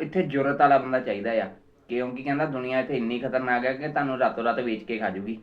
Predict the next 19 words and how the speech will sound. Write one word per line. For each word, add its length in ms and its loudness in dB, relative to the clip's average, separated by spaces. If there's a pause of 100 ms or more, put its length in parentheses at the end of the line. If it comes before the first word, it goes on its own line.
(340)
ਜੇ 100 0
ਤੁਸੀਂ 160 -2
ਸਰਵਾਈਵ 500 0
ਕਰਨਾ 260 0
ਆ, 100 2
ਤੇ 80 -4
ਤੁਹਾਨੂੰ 280 0
ਜੁਰਤ 260 0
ਵਾਲਾ 180 2
ਬੰਦਾ 220 -2
ਚਾਹੀਦਾ। 400 -6 (640)
ਪਰ 120 6
ਮੈਂ 160 4
ਹੁਣ 200 2
ਸੋਚਦਾ 360 0
ਆ 160 4
ਕਿ 260 0
ਦੱਸ 280 -2
ਭਲਾ 340 2